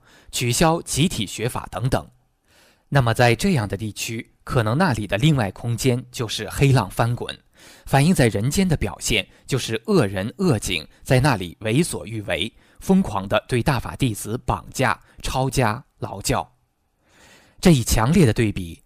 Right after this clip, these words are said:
展现给我们的就是真正信师信法最安全，真正走师父安排的修炼道路最安全。虽然我看不见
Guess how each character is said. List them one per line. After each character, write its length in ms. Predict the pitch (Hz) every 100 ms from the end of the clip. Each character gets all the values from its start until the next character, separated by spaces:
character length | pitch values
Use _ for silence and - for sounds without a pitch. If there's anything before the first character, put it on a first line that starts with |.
| -
展 180 | 120 110
现 200 | 143 117
给 160 | 113
我 180 | 107 92
们 160 | 85 92
的 120 | 101
就 140 | 120
是 340 | 101 - 90 101 _ -
真 200 | 202 185
正 220 | 190 170 -
信 260 | - 220 135
师 160 | 175
信 220 | - 180
法 360 | 110 - - -
最 220 | - 143 110
安 220 | 117 110
全， 320 | - 73 90 _ _ - -
真 200 | 214 214
正 160 | 185 120
走 200 | 98 98
师 240 | - 208
父 140 | -
安 180 | - 131
排 200 | 123 101
的 100 | 95
修 220 | - 160
炼 180 | 151 110
道 240 | 107 160 107
路 240 | 87 - _ _
最 220 | - 104
安 200 | - 95
全。 280 | - 69 65 _ _ _ _ _ _ _ _ _ _ _
虽 160 | - 202
然 160 | 139
我 120 | 120
看 200 | 104 151
不 80 | 107
见 240 | 104 104